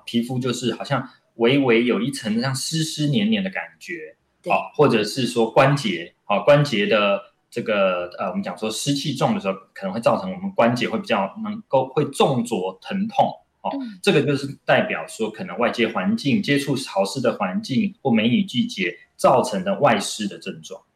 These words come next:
Speaker 2: 哦，所以的确会被环境影响到我的身体状况。那这时候我要处理的是离开这个环境，
Speaker 1: 嗯。
Speaker 2: 但有时候季节你是没办法处理的。那有没有就是办法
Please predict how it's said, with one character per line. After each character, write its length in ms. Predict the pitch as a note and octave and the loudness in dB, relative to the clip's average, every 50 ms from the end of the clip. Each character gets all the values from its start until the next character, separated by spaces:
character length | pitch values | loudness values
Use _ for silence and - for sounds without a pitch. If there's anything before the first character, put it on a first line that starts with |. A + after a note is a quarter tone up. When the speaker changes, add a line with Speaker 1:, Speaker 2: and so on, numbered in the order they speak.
| _ _ _ | _ _ _
Speaker 2:
哦， 1000 | - E3+ E3+ E3 E3+ E3+ F3+ F#3+ G3 G3+ G#3 A3 A3 A3 A3+ A3+ A3 A3 G#3 G#3 | -14 -10 -8 -8 -6 -4 -4 -2 -2 -2 -2 -2 -2 -2 -2 -2 -4 -4 -4 -6
所 80 | G3+ G#3+ | -6 -8
以 40 | G#3+ | -8
的 180 | F#3+ G3+ G#3 | -6 -8 -8
确 160 | G3+ - C4+ B3 | 0 2 4 4
会 140 | C4 C4 | 4 4
被 160 | G#3+ A#3+ A#3+ A3+ | 2 2 0 0
环 260 | A3 F#3 E3 E3+ F#3 | 0 -2 -4 -4 -2
境 180 | F3+ G#3 G3+ | 0 0 0
影 200 | F#3 C#3 E3+ E3+ | -2 -4 -8 -10
响 200 | F3+ F#3 E3+ D3+ | -10 -10 -10 -6
到 140 | D3+ E3 E3 D#3 | -4 -4 -4 -4
我 60 | D#3 | -6
的 120 | - D#3+ D#3+ | -10 -12 -12
身 220 | - D#3 D3+ D3+ | -10 -12 -12 -12
体 140 | D#3 E3+ C#3+ | -12 -14 -14
状 200 | - - - - - | -12 -12 -14 -14 -14
况。 180 | F#3 - - _ _ _ _ _ _ _ _ _ _ _ _ _ _ | -14 -16 -16 _ _ _ _ _ _ _ _ _ _ _ _ _ _
那 140 | - A3+ B3 | -4 -2 2
这 140 | A#3 C4+ C#4 | 4 4 4
时 100 | C4+ - | 6 6
候 100 | - A3 | 4 6
我 120 | F#3 E3 | 6 4
要 160 | G3 A3 A#3 | 4 4 4
处 200 | A#3 A#3 - G#3+ A3 | 2 0 -4 -4 -4
理 120 | F#3+ F3+ | -2 -2
的 120 | - - - | -4 -4 -4
是 360 | - - G#3 F#3+ E3+ - - _ _ _ _ _ | -4 -4 -6 -6 -6 -6 -10 _ _ _ _ _
离 200 | - F#3+ A3 A#3+ | -6 -4 -2 -2
开 220 | A#3 - F4+ E4 F4 | -2 0 0 0 0
这 100 | F#4+ F4 D4+ | 0 0 2
个 100 | A#3+ F#3+ | 2 2
环 240 | - E3+ E3+ F3 | 2 0 -4 -6
境， 160 | F3 - G3+ F3+ | -6 -6 -4 -2
Speaker 1:
嗯。 20 | |
Speaker 2:
但 100 | G3 C#4+ | 0 0
有 120 | D#4+ C#4 | 0 2
时 80 | A3+ B3+ | 2 2
候 80 | C4 B3+ | 2 0
季 180 | B3+ D#4 C#4 | 0 -2 -4
节 160 | F#3+ F#3 E3 | -2 -2 -4
你 80 | D#3+ E3+ | -4 -4
是 140 | F3+ - G#3 | -6 -6 -4
没 120 | F#3+ E3+ | -4 -2
办 160 | E3 F#3 F3+ | 0 0 0
法 60 | E3 - | 0 -2
处 200 | - - - D#3 | -6 -12 -14 -14
理 120 | D#3 - | -16 -16
的。 120 | - - - _ | -18 -20 -20 _
那 100 | - - | -4 0
有 100 | F4 D#4+ | 2 2
没 120 | C4+ A#3 A#3 | 4 4 4
有 320 | A#3 G#3+ G3 E3+ - - - | 4 4 4 2 0 -4 -10
就 140 | - G3 | -12 -10
是 200 | G3 - F#3+ F#3 F3+ | -8 -6 -6 -6 -4
办 280 | - - B3+ A3 - | -2 0 0 0 0
法 160 | F#3+ - - | -2 -6 -6